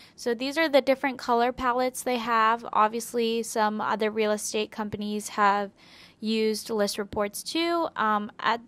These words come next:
unfortunately, at this time, we are not able to get our color palette up, up there. However, um, blue seven navy is the closest one to our colors. So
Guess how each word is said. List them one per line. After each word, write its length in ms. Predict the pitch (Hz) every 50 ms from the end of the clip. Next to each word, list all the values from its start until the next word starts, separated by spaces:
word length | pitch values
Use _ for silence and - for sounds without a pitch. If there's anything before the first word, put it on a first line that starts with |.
| _ _ -
unfortunately, 600 | 220 226 220 254 247 240 - 247 247 233 220 214
at 160 | 220 214 214
this 160 | - - -
time, 280 | - 226 214 208 202 202
we 360 | 214 208 202 202 202 202 202 - - - - - -
are 140 | - 214 208
not 180 | 208 202 208
able 220 | - 226 202 208 208
to 100 | - 214
get 140 | 196 202 202
our 120 | 202 202
color 280 | 196 - 247 262 277 294
palette 320 | - 302 294 294 294 - 104
up, 200 | - 285 269 - _ _ _
up 180 | - 254 - -
there. 260 | - 269 262 269 269 262
However, 840 | - - 262 233 - - - 220 233 226 233 226 214 208 214 214 - - - - - - - - _ _ -
um, 440 | 226 214 208 202 202 202 196 202 - -
blue 460 | 220 208 240 247 247 262 269 277 294
seven 600 | 285 - - 262 233 233 233 254 262 262 254 233 214
navy 760 | 208 202 196 208 208 202 226 247 285 349 392 392 392 - - -
is 220 | - 226 233 220
the 100 | 240 233
closest 760 | 226 - - 240 226 214 214 214 226 220 - 247 233 226 -
one 400 | 226 214 208 190 190 196 196 208 - -
to 420 | - - - 226 214 202 202 190 - -
our 160 | - 202 190
colors. 600 | - - - - 113 123 180 185 131 135 226 -
So 440 | - - - 220 214 214 214 202